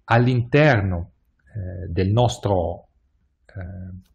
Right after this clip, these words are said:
diciamo, del nostro insieme di, eh, di classi, eh, ne vediamo decisamente di meno. Quindi se andiamo a prendere il package, eh, la classe item che prima era qua, sostanzialmente,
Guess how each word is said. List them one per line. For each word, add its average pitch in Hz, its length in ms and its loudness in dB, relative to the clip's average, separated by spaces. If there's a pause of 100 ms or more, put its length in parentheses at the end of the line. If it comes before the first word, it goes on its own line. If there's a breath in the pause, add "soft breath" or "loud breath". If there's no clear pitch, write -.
diciamo, 87 260 -14
del 90 120 -4
nostro 110 200 0
insieme 120 480 2
di, 110 240 2
eh, 95 340 -2
di 123 100 2
classi, 165 580 2 (300 loud breath)
eh, 101 340 0 (300)
ne 123 220 6
vediamo 127 400 4
decisamente 104 500 0
di 104 140 2
meno. 117 240 4
Quindi 104 520 0 (180)
se - 240 -6
andiamo 131 260 4
a - 60 0
prendere 101 680 0 (1120)
il 110 180 2
package, 123 960 2
eh, 101 280 -6
la 110 100 -2
classe 139 440 0
item 92 460 0
che 82 140 -10
prima 113 260 0
era 98 180 0
qua, 104 460 0
sostanzialmente, 120 1120 -2